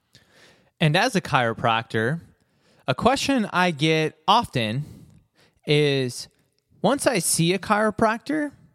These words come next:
do I have to continue to go for the rest of my life?" Or, "How long do I need to continue to come in for chiropractic care?" And the response to this, based upon the principles of health and healing,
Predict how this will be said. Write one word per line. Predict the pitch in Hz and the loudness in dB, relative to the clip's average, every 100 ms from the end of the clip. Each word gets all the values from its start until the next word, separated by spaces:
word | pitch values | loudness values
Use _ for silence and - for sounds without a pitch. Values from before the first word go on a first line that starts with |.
| _ _ | _ _
do | - | 0
I | 175 | 0
have | 214 | 0
to | 220 | 0
continue | 196 160 190 196 196 | 0 2 0 2 0
to | |
go | 143 139 | 2 2
for | 156 | 2
the | 160 | 0
rest | 123 135 | 0 0
of | 147 | 0
my | 123 | 0
life?" | 104 101 208 - _ _ _ _ _ _ _ - | 0 -2 -4 -12 _ _ _ _ _ _ _ 0
Or, | 135 127 120 - _ - | 2 2 0 -8 _ -10
"How | - 185 247 | 2 2 4
long | 247 240 233 | 2 0 0
do | 220 | -2
I | 180 | 0
need | 180 175 | -2 -4
to | |
continue | - 170 - 185 170 | -2 -2 0 0 0
to | 139 | -2
come | - 156 160 | -2 -2 0
in | 190 | -2
for | 160 139 | -2 -2
chiropractic | - 165 143 - 190 226 - - | 0 0 0 -4 -4 -6 -6 -10
care?" | - - - - - - - _ _ _ _ _ _ _ _ _ _ _ _ _ | -8 -8 -10 -14 -20 -20 -20 _ _ _ _ _ _ _ _ _ _ _ _ _
And | 160 | 0
the | 165 | 2
response | 160 - 208 269 - | 0 2 2 2 0
to | 214 | 0
this, | 165 151 165 | 2 0 -2
based | 127 175 - | 0 0 0
upon | 185 185 175 | 0 0 0
the | 131 | 0
principles | - 208 233 202 180 | 0 0 2 2 2
of | 151 | 0
health | 147 147 | 0 -2
and | 113 117 | -4 -2
healing, | 151 127 101 | -2 -2 -4